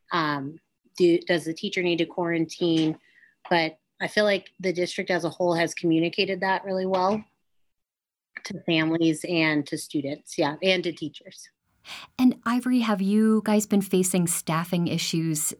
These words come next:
Speaker 2: um, where you are or high case rates?
Speaker 1: I know that other schools in our district have had to, you know, go to either remote days or close, but,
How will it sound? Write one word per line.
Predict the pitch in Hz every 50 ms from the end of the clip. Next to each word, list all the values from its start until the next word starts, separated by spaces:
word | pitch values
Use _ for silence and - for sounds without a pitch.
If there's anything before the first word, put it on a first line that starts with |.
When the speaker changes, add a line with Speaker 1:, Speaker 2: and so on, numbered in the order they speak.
| _ -
Speaker 2:
um, | 170 165 156 151 156
where | 151 165 175 175
you | 185 175 208 220 214 165
are | 131 123 110 - 131
or | - 165 156 156 156 151 147 143 - _ _ _ _ -
high | - - 170 156 156
case | 156 - - 143 139 - -
rates? | - - - - - - - - - _ _ _ _ -
Speaker 1:
I | 190 196 202
know | 214 214 226 262 269 262
that | 247 226 208 196 185
other | 202 190 180 185 202 196 196 190 190 196
schools | 190 - - - 190 190 180 185
in | 185
our | 175 165
district | 175 180 165 - 180 165
have | - 170 160
had | - 175 165 165 151
to, | 170 165 165 170 165 _ _ _ _ _ _ _ _ -
you | 208 190
know, | 175 170 160
go | 156 190 175
to | 175 175
either | 170 165 165 165 160 160
remote | 156 160 160 165 165 170 165 160
days | 180 170 165 160 160 160 -
or | 185 170 160 -
close, | - - - 170 160 160 156 160 175 196 - - - -
but, | - 165 156 156 156 156 151